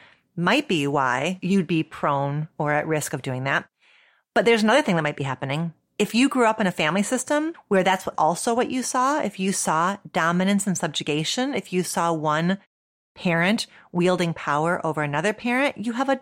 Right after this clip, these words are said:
double whammy, right? You are at risk of recreating that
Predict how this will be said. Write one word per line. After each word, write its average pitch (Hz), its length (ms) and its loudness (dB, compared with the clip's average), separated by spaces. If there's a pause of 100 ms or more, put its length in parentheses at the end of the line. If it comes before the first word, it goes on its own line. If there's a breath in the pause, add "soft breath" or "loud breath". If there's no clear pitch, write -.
(120)
double 254 300 2
whammy, 135 460 -4 (160)
right? 214 240 0
You 240 240 0
are 262 240 2
at 247 240 0
risk 131 400 -4 (340 loud breath)
of 190 220 0
recreating 190 640 0
that 170 320 0